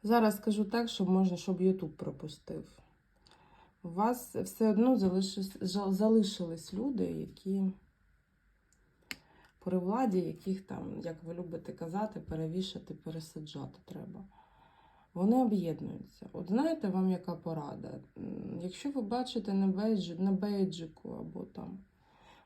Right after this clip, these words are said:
на дверях у посадової особи прізвище, ім'я, то ви повинні розуміти, що за цією особою ще десять стоїть. У вас там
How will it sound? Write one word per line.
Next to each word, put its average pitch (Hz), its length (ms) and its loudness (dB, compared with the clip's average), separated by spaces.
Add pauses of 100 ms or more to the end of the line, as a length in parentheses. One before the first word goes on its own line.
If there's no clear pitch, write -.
(100)
на 180 120 -4
дверях 165 560 -4
у 160 40 -14
посадової 190 600 0
особи 190 420 -6
прізвище, 185 600 -2
ім'я, 240 400 -2 (1040)
то 185 80 -4
ви 220 120 4
повинні 214 440 4
розуміти, 190 520 2
що 180 220 -4
за 160 160 -10
цією 226 280 0
особою 202 380 -4
ще 220 200 -2
десять 175 500 -4
стоїть. - 640 -16 (1900)
У - 20 0
вас 262 120 2
там 226 200 2